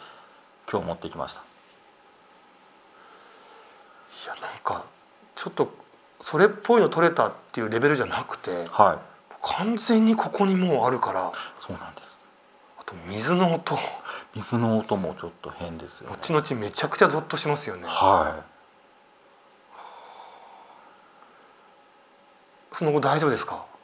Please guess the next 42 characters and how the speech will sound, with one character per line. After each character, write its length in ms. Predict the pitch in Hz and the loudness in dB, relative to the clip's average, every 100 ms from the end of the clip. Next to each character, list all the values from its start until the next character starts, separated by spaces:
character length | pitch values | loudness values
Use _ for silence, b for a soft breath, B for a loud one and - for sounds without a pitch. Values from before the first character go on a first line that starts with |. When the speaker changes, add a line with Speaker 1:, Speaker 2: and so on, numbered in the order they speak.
| - | -16
Speaker 1:
そ 260 | - 180 190 | -6 0 4
の 180 | 208 | 6
後 180 | 202 214 | 8 6
特 320 | 214 220 214 | 6 2 2
に 160 | 131 95 | -2 -2
何 200 | 92 95 | -6 -6
も 160 | 101 101 | -6 -6
変 160 | - 104 | -6 -2
わ 120 | 110 | 0
り 100 | 113 | 0
は 400 | 107 104 104 - 107 | 2 4 4 0 -2
な 200 | 117 127 | 0 0
い 80 | |
で 220 | 78 - - | -2 -10 -16
す 200 | - 113 | -14 -12
ね。 60 | |
Speaker 2:
う 20 | |
ん。 480 | - 78 78 76 76 - - - - | -10 -10 -8 -8 -8 -12 -18 -20 -12
Speaker 1:
む 60 | 151 | -6
し 120 | - | 0
ろ 180 | 104 95 | 0 0
な 80 | |
ん 60 | 90 | -6
か 260 | - 104 80 - - | -8 -6 -6 -8 -4
体 180 | 131 127 | -4 -2
調 240 | - 131 | 0 4
が 200 | 127 113 - - _ | 6 4 0 -20 _
だ-、 180 | 135 143 | 2 4
ど 120 | 127 175 | 4 2
ん 80 | |
ど 120 | 139 87 | 2 -2
ん 100 | - - _ _ _ - | -6 -16 _ _ _ -4
良 100 | 156 | -2
く 120 | - | 2
な 100 | 113 | 2
っ 60 | - - | 2 0
て 80 | 80 | -10
る 60 | 76 | -10
ん 60 | 78 69 52 50 50 - - - - | -12 -14 -16 -18 -20 -20 -20 -20 -14
で 80 | 78 | -12
す 140 | - | -12
よ。 100 | 57 | -14